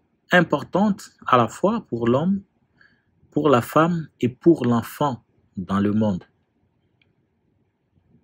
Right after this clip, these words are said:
Bienvenue sur Congo Bon, chers amis. Bonjour, c'est Aimé.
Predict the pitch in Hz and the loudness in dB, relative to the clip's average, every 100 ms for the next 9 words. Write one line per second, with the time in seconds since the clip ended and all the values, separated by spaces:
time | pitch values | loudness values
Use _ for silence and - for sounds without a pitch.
0 | _ - 104 147 240 170 147 156 160 160 | _ -16 4 6 8 6 4 4 4 2
1 | 151 - _ _ _ _ - - 110 - | 0 -8 _ _ _ _ -16 -6 -6 0
2 | 120 113 123 110 113 190 - _ - - | 0 6 4 6 2 0 -6 _ -6 -4
3 | 110 101 104 151 214 - 101 - 104 101 | -2 -2 0 0 0 -4 -12 -4 -4 0
4 | 101 92 - 98 101 135 202 247 | -2 -4 -6 -4 2 4 4 2